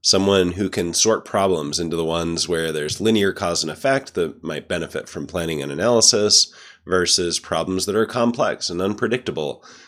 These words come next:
that would benefit from experimentation more than planning. Next to systems thinker is sustainable productivity,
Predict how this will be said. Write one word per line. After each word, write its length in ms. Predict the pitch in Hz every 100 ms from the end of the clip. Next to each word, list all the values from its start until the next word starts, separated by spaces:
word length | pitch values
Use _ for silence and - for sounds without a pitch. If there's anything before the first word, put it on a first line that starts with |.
| _
that 100 | 78
would 280 | 87 80 73
benefit 400 | 90 87 104 95
from 160 | 110 107
experimentation 760 | - 120 123 120 151 - 67
more 180 | 69 80
than 140 | 92
planning. 480 | 95 139 123 - - _ _ _ _ _ _ -
Next 420 | 92 110 - -
to 260 | - 92 90
systems 520 | - 92 - 76 -
thinker 400 | 117 143 190 190 - - _ -
is 320 | 95 92 -
sustainable 480 | 101 - 120 131 127
productivity, 800 | 127 117 117 123 107 71 -